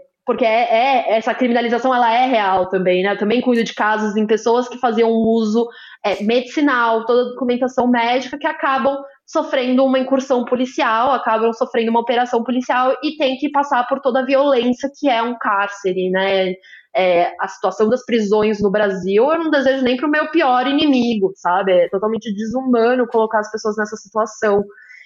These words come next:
Então, a gente vê que o Brasil, ele tá nessa, é, nessa dicotomia mesmo, sabe? Nessa,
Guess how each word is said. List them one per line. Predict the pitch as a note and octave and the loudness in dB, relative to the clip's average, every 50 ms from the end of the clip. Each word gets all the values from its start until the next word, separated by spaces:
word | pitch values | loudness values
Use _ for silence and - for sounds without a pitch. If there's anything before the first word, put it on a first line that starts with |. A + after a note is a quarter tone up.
| _ - | _ -6
Então, | G3+ G3 F#3+ G#3+ A3 | -4 -2 0 0 0
a | A3 | 0
gente | A3+ B3 A#3+ - B3+ G#3 - | 0 -2 -2 -4 -6 -4 0
vê | A#3+ B3 C4+ C#4 | 0 0 0 0
que | C4+ - - C4+ | -4 -4 -2 0
o | |
Brasil, | A3 A#3+ A#3+ A#3 G#3+ A3+ B3 B3+ | 0 2 0 0 2 2 2 4
ele | B3 C4+ C4 - | 2 2 -2 -2
tá | - A#3 B3+ D4+ | -2 0 0 0
nessa, | D4+ D4+ C#4 - - C#4 B3+ A#3+ A#3 A3+ G#3+ - - - - - _ _ _ _ _ _ - | 0 0 -2 0 0 -2 0 2 0 0 -2 -2 -6 -12 -18 -20 _ _ _ _ _ _ 0
é, | G3+ G3+ G3+ F#3+ - | 0 2 2 2 0
nessa | A3 A3+ A3+ - | 0 -2 -2 -2
dicotomia | G#3+ G#3 A3 - - C4+ B3+ B3+ C#4 D4+ D#4+ E4 C#4+ | -4 -6 -8 -2 0 0 2 2 2 2 2 2 2
mesmo, | C4 A#3+ A#3 A#3+ A#3+ A#3 G#3+ G#3 G3 | 2 4 4 4 2 2 0 -2 -4
sabe? | F#3+ - G#3 G3+ A#3+ C4+ B3+ B3 | -2 -2 0 0 0 0 0 0
Nessa, | A3+ G#3+ G#3+ G#3+ - A3+ A3 A3 A3 A3 A3 G#3+ G#3 G#3 G3+ G3+ | 0 0 -2 0 0 2 4 4 4 4 4 4 4 4 2 2